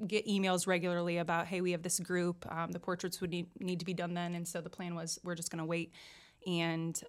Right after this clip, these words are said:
um, and we'll find a timeline that works for us." So fast forward, we go on the trip to the Dom-, Dominican. Um, I had no thoughts of that at all in my mind. And, um, we go to a girl's home,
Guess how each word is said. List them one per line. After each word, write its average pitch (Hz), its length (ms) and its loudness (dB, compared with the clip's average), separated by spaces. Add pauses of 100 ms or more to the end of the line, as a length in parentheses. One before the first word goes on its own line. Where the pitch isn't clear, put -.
um, 175 520 -6 (280)
and 170 180 2
we'll 165 120 4
find 165 240 -2
a - 20 -6
timeline 165 320 -2
that - 100 -4
works 269 200 -2
for - 120 -2
us." - 240 0 (520)
So 233 120 6
fast 240 260 8
forward, 240 220 8
we 202 80 2
go 202 140 6
on 202 100 6
the 185 60 2
trip 196 180 2
to - 80 -4
the 185 100 -2
Dom-, 180 140 -2 (100)
Dominican. 185 580 0 (260)
Um, 180 600 4 (140)
I 180 500 6
had 175 240 2
no 185 720 4
thoughts 180 400 2
of 170 80 0
that 175 220 2
at 190 180 4
all 180 280 4
in 196 120 -2
my 180 100 4
mind. 180 460 2
And, 180 560 0
um, 170 320 0
we 175 140 -2
go 175 260 2
to 185 440 0
a 180 60 -2
girl's 170 360 -2
home, 170 320 -6